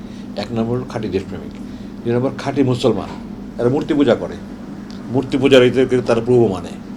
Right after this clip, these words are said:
কোনো খাঁটি মুসলমান করতে পারে। তিন, চার নম্বর কোনো খাল-, ভালো মানুষ, কারণ তারা সন্ত্রাসীদের দল,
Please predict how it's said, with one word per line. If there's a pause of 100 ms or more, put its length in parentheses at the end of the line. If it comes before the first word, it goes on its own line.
(1300)
কোনো
খাঁটি
মুসলমান
করতে
পারে। (440)
তিন,
চার
নম্বর (320)
কোনো
খাল-,
ভালো
মানুষ, (760)
কারণ
তারা
সন্ত্রাসীদের
দল,